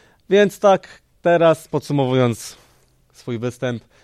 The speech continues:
kilka godzin po starcie było ogromnego rozżalenia, poczucia takiej ogromnej klęski, porażki.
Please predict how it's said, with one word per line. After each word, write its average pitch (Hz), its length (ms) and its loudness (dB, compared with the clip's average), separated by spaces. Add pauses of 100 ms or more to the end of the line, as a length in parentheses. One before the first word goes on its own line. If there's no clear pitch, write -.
(140)
kilka 120 280 -10
godzin 110 280 -8
po 110 120 -12
starcie 113 380 -12
było 110 200 -10
ogromnego 110 480 -10
rozżalenia, 101 760 -12 (540)
poczucia 113 360 -12
takiej 110 420 -10
ogromnej 113 440 -10
klęski, 113 440 -14
porażki. 107 560 -16